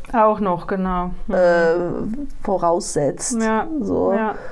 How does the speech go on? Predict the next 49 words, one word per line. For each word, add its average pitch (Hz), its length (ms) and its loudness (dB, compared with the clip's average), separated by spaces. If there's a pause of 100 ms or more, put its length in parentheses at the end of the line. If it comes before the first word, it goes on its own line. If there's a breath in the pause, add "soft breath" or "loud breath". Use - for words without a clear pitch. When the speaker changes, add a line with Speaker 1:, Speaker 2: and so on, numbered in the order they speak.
(140 loud breath)
Speaker 2:
Und 185 80 2
natürlich, 208 300 0
es 196 60 -10
gibt 196 200 0
in 196 80 2
den 196 100 0
letzten 190 320 0
Wochen, 202 540 -2
das - 200 -2
nennt 190 180 -2
sich - 140 -4
Louvre-Diät, 214 840 2
müssen - 180 -6
wir - 80 -4
jetzt - 120 -4
nicht - 120 -6
weiter - 220 -4
drauf - 200 -6
eingehen, - 300 -2
Speaker 1:
Ja. 226 160 2
Speaker 2:
aber 196 320 2 (480 loud breath)
was, - 440 0 (420)
was 226 240 2
eine 226 100 2
coole 226 300 2
Sache 269 280 2
ist, 185 300 4
was 208 180 2
aber 202 260 4
auch 208 100 4
sehr 226 360 4
viel 285 140 2
Disziplin 226 560 0
erfordert 180 720 4
Speaker 1:
Mhm. 185 60 2
Speaker 2:
und 190 140 -2
sehr 196 240 4
Speaker 1:
Das 202 80 -8
ist - 20 -2
Speaker 2:
viel 220 180 0
Speaker 1:
schwierig, 214 380 6
ja. 202 40 -4
Speaker 2:
Vorbereitung. 190 1000 4
Und 185 200 -2
ich 208 120 -4
glaube, 190 220 2
wenn 190 120 2
man 185 140 0
da, 196 240 4